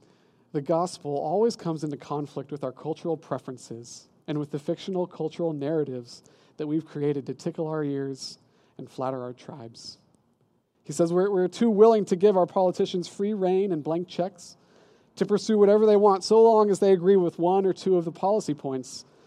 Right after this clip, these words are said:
that are most important to us." And most pointedly, we live in a society where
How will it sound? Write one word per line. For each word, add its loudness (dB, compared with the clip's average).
that -2
are 0
most 0
important -4
to -10
us." -14
And -8
most 0
pointedly, -8
we 2
live 4
in -4
a -4
society 0
where -6